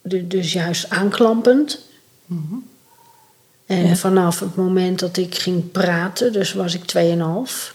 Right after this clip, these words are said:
Speaker 1: drie, dat ik duidelijk kon aangeven wat er aan de hand was, toen werd dat minder.
Speaker 3: Ja.
Speaker 1: Dus ik denk dat daar wel, eh,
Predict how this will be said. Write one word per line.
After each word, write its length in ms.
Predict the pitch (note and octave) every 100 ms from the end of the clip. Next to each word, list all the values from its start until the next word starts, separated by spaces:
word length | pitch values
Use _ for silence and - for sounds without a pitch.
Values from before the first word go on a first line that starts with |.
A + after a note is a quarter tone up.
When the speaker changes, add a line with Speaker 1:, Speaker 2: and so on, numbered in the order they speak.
| _
Speaker 1:
drie, 420 | - E3 F#3 B3+ - - _ _ _
dat 200 | - E3+
ik 120 | F3 D#3+
duidelijk 400 | F3 F3+ F3+ F3+
kon 320 | F#3 F#3 F3
aangeven 720 | F3 F#3 - F#3 F#3 F3+ F#3+
wat 200 | F3+ F3
er 80 | F3+
aan 120 | F3+
de 60 | F3+
hand 280 | F3 G3+
was, 400 | - G#3 A3 - - -
toen 200 | - F#3
werd 140 | F#3+
dat 160 | G3+ G3+
minder. 440 | A3+ A#3 E3+ D#3 D3+ - _ _ _ _ _ _ _ _ _ - -
Speaker 3:
Ja. 280 | F3+ E3 - - _ _ _ _ _ _ _
Speaker 1:
Dus 220 | F3+ F3
ik 140 | F3
denk 320 | E3+ E3+ E3+ -
dat 280 | F#3 F3
daar 260 | F#3 F3+ F3
wel, 440 | F3 E3+ E3+ F3 -
eh, 420 | F#3 F3+ F3+